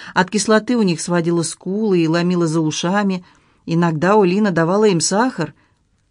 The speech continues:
Речь Ханны стала более сбивчивой. Она варит из ревеня суп или кисель.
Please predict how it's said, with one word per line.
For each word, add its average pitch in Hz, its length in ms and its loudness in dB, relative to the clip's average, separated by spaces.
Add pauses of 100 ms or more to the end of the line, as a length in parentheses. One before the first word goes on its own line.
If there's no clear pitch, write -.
Речь 143 320 -6
Ханны 247 280 2
стала 220 360 -2
более 190 340 0
сбивчивой. 160 680 0 (380)
Она 175 300 2
варит 185 420 4
из 180 240 0
ревеня 185 540 4
суп 220 400 0
или 160 140 0
кисель. 185 540 -2